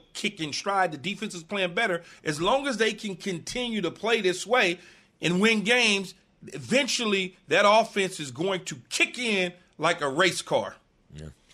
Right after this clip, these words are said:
Speaker 2: I, I will say that the Chiefs probably have the best ceiling, but I'm not gonna say they're the best team. I think the Cardinals are the best team. I've been on the Cardinals from the beginning of the year, and I think once they get Kyler Murray back, DeAndre Hopkins, I love that offense, and that defense has stepped up.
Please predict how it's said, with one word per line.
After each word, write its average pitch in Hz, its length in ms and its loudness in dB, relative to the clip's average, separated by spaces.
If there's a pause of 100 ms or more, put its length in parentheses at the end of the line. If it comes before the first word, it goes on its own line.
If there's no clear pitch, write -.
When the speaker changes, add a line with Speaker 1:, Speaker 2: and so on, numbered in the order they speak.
(140)
Speaker 2:
I, 143 120 4
I 131 180 2
will 143 220 6
say 139 400 4
that 120 260 0
the - 60 -10
Chiefs 143 360 2
probably 127 260 2
have 127 160 4
the 107 40 -2
best 117 280 2
ceiling, 160 500 2
but 113 140 -2
I'm 123 60 4
not 131 120 2
gonna 127 120 0
say 120 140 2
they're 113 140 2
the 95 80 -2
best 101 240 -2
team. 110 160 0
I 117 60 2
think 139 120 -2
the 110 80 -4
Cardinals 104 460 2
are - 20 -4
the 82 80 -6
best 98 300 -4
team. 90 240 -8 (480)
I've 120 100 0
been 131 100 0
on 131 100 4
the 113 60 0
Cardinals 117 340 2
from 117 80 -2
the 110 60 0
beginning 117 300 0
of 110 80 0
the 107 60 -2
year, 120 160 4
and 120 100 4
I 113 60 2
think 113 160 -2
once 107 160 -2
they 123 80 -2
get 110 120 -2
Kyler 113 240 0
Murray 110 200 0
back, 110 180 0
DeAndre 104 320 0
Hopkins, 104 400 -2
I 95 120 0
love 107 200 0
that 107 180 2
offense, 107 480 0 (280)
and 104 100 -2
that 104 140 -2
defense 110 320 -2
has 90 100 -6
stepped - 320 -6
up. 73 140 -10